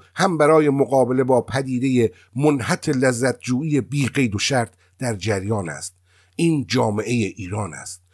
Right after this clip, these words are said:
جامعه‌ای که علیرغم تمام مصیبت‌هایی که متحمل شده است، هم اعتبار عیار بالایی از وجدان اجتماعی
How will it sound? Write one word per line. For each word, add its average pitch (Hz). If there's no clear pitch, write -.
جامعه‌ای 120
که -
علیرغم 131
تمام 147
مصیبت‌هایی 123
که 117
متحمل 143
شده 131
است، 127
هم 180
اعتبار 151
عیار 143
بالایی 143
از 139
وجدان 147
اجتماعی 131